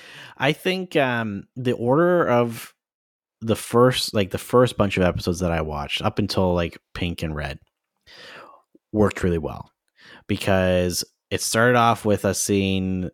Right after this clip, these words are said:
um, Stan and,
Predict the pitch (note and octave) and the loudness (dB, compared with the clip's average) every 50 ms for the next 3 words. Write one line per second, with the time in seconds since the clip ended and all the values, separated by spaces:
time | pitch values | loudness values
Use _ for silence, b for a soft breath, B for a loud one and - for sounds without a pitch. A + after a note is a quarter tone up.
0 | _ - F2+ F2 F2 F2 E2+ E2+ E2+ E2 E2 E2 D#2+ - _ _ _ _ _ _ | _ -8 -6 -6 -4 -4 -2 -2 -4 -4 -6 -6 -10 -12 _ _ _ _ _ _
1 | _ _ _ _ _ _ _ _ _ _ _ _ _ - - - - - - - | _ _ _ _ _ _ _ _ _ _ _ _ _ -20 -12 -8 -6 -6 -2 -2
2 | G2+ F#2+ F#2 F#2 F#2 F#2 F#2 F#2 - - F#2+ F#2+ F#2+ F#2+ F#2 F#2 F2+ F2+ F2+ F2 | 0 0 2 0 0 0 -2 -4 -4 -4 -2 -2 0 0 0 -2 -2 -4 -4 -6
3 | - - | -8 -12